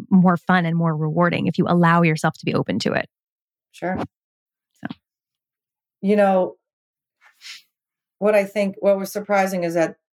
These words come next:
Speaker 2: the biggest brand in the world knows really just as much as the small brand. And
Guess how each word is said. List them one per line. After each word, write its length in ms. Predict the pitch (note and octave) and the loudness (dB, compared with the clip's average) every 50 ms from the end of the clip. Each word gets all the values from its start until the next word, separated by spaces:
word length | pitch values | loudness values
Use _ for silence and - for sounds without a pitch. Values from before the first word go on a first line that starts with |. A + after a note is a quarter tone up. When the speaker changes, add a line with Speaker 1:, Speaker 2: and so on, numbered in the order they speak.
| _ _ _ | _ _ _
Speaker 2:
the 80 | F#3+ F3 | -10 -4
biggest 400 | F3 G3+ G3 G3 G#3+ G3+ - - | -2 -2 0 0 -2 -4 -2 -2
brand 180 | F#3 F3 E3+ | -2 0 0
in 80 | E3+ E3 | -2 -4
the 80 | D#3+ | -4
world 460 | D3+ D#3 D#3 D3 D3+ D#3+ E3 E3+ - - _ _ _ _ _ _ _ _ _ _ _ _ _ _ _ _ _ _ | -2 2 2 4 4 2 0 -4 -8 -14 _ _ _ _ _ _ _ _ _ _ _ _ _ _ _ _ _ _
knows 280 | F#3 F#3+ F#3 F#3 F3+ F3+ | -2 -2 0 0 0 0
really 260 | F#3 F#3 F#3 F#3+ G3 | 0 2 2 2 2
just 300 | F3 F3 F3 E3 - - | 2 0 0 0 0 -4
as 120 | E3+ D#3 | -6 -4
much 240 | D#3+ D#3+ D3+ D3+ - | -2 -2 -2 -2 -2
as 160 | D#3+ D3 C#3+ | -6 -8 -8
the 60 | C#3+ | -8
small 400 | C#3+ - - - C#3+ B2+ A#2+ B2+ | -10 -12 -8 -4 -4 -2 -2 -2
brand. 400 | - - E2 C#2 B1+ - G3 - _ _ _ _ _ _ _ _ _ _ _ _ _ | -4 -4 -6 -6 -8 -10 -14 -18 _ _ _ _ _ _ _ _ _ _ _ _ _
And 420 | - E3+ E3 D#3 D3+ D3+ D3+ D3 | -4 -2 0 2 2 2 0 -2